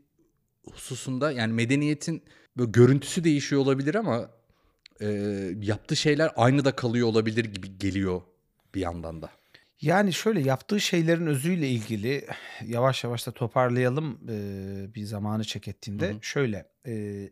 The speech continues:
Speaker 2: iki noktadan bu söylediklerine yaklaşabiliriz. En azından ben biraz daha belki eleştirel bir noktadan. Şimdi dedin ki bu biraz daha böyle modernliğin, aydınlanmanın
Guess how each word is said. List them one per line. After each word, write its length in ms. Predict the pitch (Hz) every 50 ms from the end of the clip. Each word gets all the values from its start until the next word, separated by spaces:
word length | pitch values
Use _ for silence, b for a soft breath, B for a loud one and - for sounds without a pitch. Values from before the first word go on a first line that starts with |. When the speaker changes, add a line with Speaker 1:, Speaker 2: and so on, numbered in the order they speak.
| _
Speaker 2:
iki 260 | - - - - 233
noktadan 480 | 208 160 139 - - 143 139 165 165 151
bu 60 | 131
söylediklerine 1000 | 120 - - 123 117 117 110 - - _ 117 117 120 107 110 117 117 120 117 - _
yaklaşabiliriz. 760 | - 123 110 - - 113 - - 104 104 101 110 143 170 - -
En 80 | - 120
azından 420 | 120 107 113 113 113 113 107 104
ben 180 | 107 110 107 107
biraz 260 | 113 113 110 107 101
daha 160 | 110 110 107
belki 240 | 104 104 104 - 110
eleştirel 420 | 113 107 104 - - 117 110 110 110
bir 60 | 104
noktadan. 420 | 104 101 - - 107 151 196 214 B B B B B B B B
Şimdi 360 | B - 151 165 160 151 - - _ _ -
dedin 240 | 113 131 143 202 220
ki 180 | - - 117
bu 160 | 120 143 143 143
biraz 300 | 135 135 143 135 123 131
daha 160 | 127 131 127
böyle 140 | 131 127 123
modernliğin, 540 | 123 123 120 123 120 120 120 117 123 127
aydınlanmanın 840 | 113 107 113 110 113 120 117 117 117 117 120 120 123 123 120 107 -